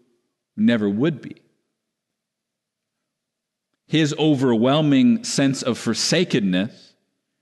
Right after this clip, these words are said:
makes a way for our eternal acceptance. Jesus understands overwhelmed. And when you are misjudged and maligned, when you are misunderstood, remember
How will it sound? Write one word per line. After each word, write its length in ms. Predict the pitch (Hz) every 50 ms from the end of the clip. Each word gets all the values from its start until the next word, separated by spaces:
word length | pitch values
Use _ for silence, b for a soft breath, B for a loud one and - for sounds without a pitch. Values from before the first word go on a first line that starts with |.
| _ _ _ _ _ -
makes 280 | - 120 131 127 - -
a 80 | 139 117
way 220 | 113 131 139 139
for 240 | - - 139 123 -
our 260 | 123 123 131 127 127 110
eternal 560 | 120 113 - - - 123 117 113 113 110 B B B B -
acceptance. 840 | - - - - - 165 156 - - - - - - - - _ _ _ _ _ _ _ _ _ _ _ _ _ _ b b b b _ _ _ _ _ _ _ _ _ _ _ _ _ -
Jesus 400 | 117 120 135 151 147 156 127 -
understands 680 | 127 113 104 - - - - 127 131 113 95 90 - - -
overwhelmed. 580 | 101 98 95 87 80 87 95 92 - - - _ _ _ _ _ _ _ _ _ _ _ _ _ _ _ _ _ _ _ _ _ _ _ _ _ _ _ _ _ _ _ _ _ _ _ _ _ _ _ _ _ _ _ _ _ _ _ _ _ _ B B B B
And 180 | 101 110 113 113
when 160 | 127 123 117
you 380 | 107 113 147 165 135 113 123 -
are 140 | 113 110 107
misjudged 720 | 110 123 120 120 - - 113 113 120 131 135 139 - -
and 180 | 110 104 101 98
maligned, 680 | 101 95 95 90 92 104 113 120 123 135 156 165 - - _ _ _ _ _ _ _ _ _ _ -
when 120 | - 104
you 140 | 104 113 131
are 100 | 127 113
misunderstood, 1080 | 104 113 135 143 - - - 147 135 120 110 104 - - - - - 110 117 131 135
remember 600 | 131 127 123 127 127 139 147 143 151 147 147 160